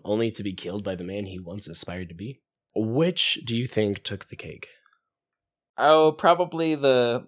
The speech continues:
Speaker 2: the one that I wrote <laughs> too much on or got into the details too much, but I'm, I'm guessing that, uh, the father being killed by the man he once aspired to be is the most.
Speaker 1: Okay, interesting, interesting.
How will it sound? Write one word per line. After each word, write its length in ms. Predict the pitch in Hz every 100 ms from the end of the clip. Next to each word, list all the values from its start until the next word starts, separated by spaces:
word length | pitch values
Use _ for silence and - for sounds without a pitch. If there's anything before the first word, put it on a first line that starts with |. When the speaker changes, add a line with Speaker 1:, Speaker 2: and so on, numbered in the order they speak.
| -
Speaker 2:
the 100 | 127
one 220 | 120 117
that 140 | 120
I 320 | 120 107 107 107 _ _ _ _ _ _ _ _ _ _
wrote 400 | 113 113 110 107 -
<laughs> 100 | -
too 240 | - - 165
much 500 | 151 - - - -
on 400 | 247 - 247 214
or 400 | 220 202 202 202 - - 262
got 260 | - 147 135 -
into 220 | - 131 127
the 80 |
details 360 | 120 127 127 113
too 100 | 120
much, 300 | 113 113 -
but 200 | 113 -
I'm, 240 | - 123 120
I'm 160 | 123 127
guessing 460 | 135 123 123 107 101
that, 280 | 95 95 - _ _ _ _ _ _ _ _ _ -
uh, 220 | 92 90 -
the 100 | 90
father 360 | - 92 95
being 260 | 90 87 87
killed 220 | 85 95
by 120 | 90 85
the 60 |
man 160 | 85 85
he 80 | 98
once 160 | 87 -
aspired 400 | - 87 85 85
to 60 |
be 340 | 85 85 85 117
is 80 | -
the 80 | -
most. 440 | 87 85 87 - _ _ _ _ -
Speaker 1:
Okay, 200 | 82 -
interesting, 560 | - 101 - 123 - 113
interesting. 680 | - 78 98 - 98 110